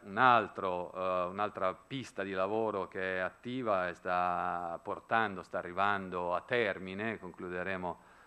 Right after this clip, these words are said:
eh, nella prima settimana di dicembre con un grande evento di, di, di presentazione,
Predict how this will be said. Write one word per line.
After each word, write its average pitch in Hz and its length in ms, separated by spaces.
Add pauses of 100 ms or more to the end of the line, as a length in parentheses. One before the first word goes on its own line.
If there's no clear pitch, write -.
(100)
eh, 87 240
nella 92 200
prima 101 220
settimana 95 460
di 87 80
dicembre 95 640
con 87 120
un 85 80
grande 90 480
evento 87 720
di, 85 220
di, 82 200
di 80 100
presentazione, 98 1000